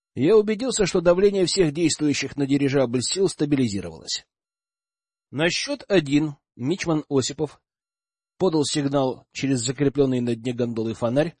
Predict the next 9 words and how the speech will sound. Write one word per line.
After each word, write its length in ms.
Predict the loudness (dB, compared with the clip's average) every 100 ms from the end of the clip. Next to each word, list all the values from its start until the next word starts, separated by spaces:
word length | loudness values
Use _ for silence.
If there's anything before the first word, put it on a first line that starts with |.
| _
со 220 | -6 -6
шторкой, 520 | -4 -4 -2 -6 -6 _ _ _ _ _ _
и 140 | 0 0
техники 440 | 0 0 -2 -2
одновременно 720 | 2 2 4 4 4 2 2
отвязали 600 | 2 0 0 2 4 2
удерживающие 920 | 2 2 2 2 0 0 -2 -2 -4
нас 280 | -4 -6 -6
канаты. 500 | -6 -6 -8 -12 -16